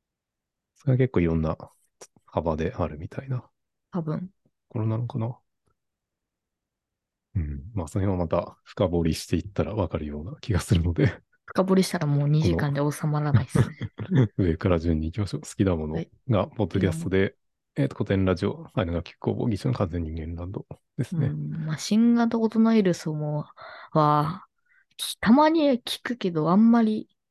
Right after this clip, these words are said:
Speaker 2: 何なんだろう。
Speaker 1: うんうん。ピンとこない。
Speaker 2: ピンとこない。き-、多分ピンとこないから聞かないんじゃないのかな。
Speaker 1: <laughs>
Speaker 2: 好んで聞かない。聞かないわけじゃないんだけど、
Speaker 1: うんうん。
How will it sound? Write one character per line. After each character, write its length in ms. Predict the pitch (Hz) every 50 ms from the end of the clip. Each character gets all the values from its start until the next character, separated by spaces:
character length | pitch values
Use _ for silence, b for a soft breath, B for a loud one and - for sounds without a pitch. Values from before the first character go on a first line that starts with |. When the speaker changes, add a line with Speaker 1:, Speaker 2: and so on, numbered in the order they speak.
| _ _
Speaker 2:
何 180 | - 180 175 165
な 80 | 156
ん 40 | 151 -
だ 100 | 131 92
ろ 100 | - -
う。 60 | - 95
Speaker 1:
う 40 |
ん 40 | 80
う 120 | 76 76 76
ん。 200 | 71 76 101 - _ _ _ _ _
ピ 120 | - - 101
ン 100 | 87 85
と 80 | 98
こ 100 | 90 95 87
な 120 | 78 82
い。 200 | - 85 - - _ _
Speaker 2:
ピ 120 | - 233
ン 100 | 233 220
と 120 | - 240
こ 120 | 226 - 202
な 120 | 180 180
い。 100 | - - _
き-、 240 | - 175 185 - - 202 175 - - - -
多 120 | - 202 196
分 160 | 180 170 160
ピ 140 | - - 240
ン 40 |
と 120 | 247 277 269
こ 80 | 277
な 80 | 294 269
い 80 | 220 -
か 80 | 185
ら 100 | 160 156
聞 160 | 139 - - -
か 80 | 170
な 80 | 160 160
い 280 | 160 156 156 175 180 180
ん 120 | 196 208
じ 80 | 190 147
ゃ 60 | 143
な 120 | - - -
い 60 | -
の 60 | 117
か 140 | 87 - -
な。 160 | 104 - -
Speaker 1:
<laughs> 320 | 123 101 - - 135 -
Speaker 2:
好 240 | - - 254 302 339 311
ん 60 | 226
で 120 | - 165
聞 180 | 165 - - -
か 80 | 156
な 100 | 151 147
い。 80 | 143 - _ - _ _ _ _ _ _
聞 120 | - - -
か 100 | 277 277
な 80 | 294
い 60 | 285 285
わ 100 | 277 262
け 80 | 240 196
じ 60 | 165
ゃ 60 | 156
な 80 | 160 160
い 40 |
ん 60 | 156 147
だ 100 | 147 147
け 100 | 143 147
ど、 180 | 143 147 147 147
Speaker 1:
う 40 |
ん 20 | 151
う 40 | -
ん。 40 | 202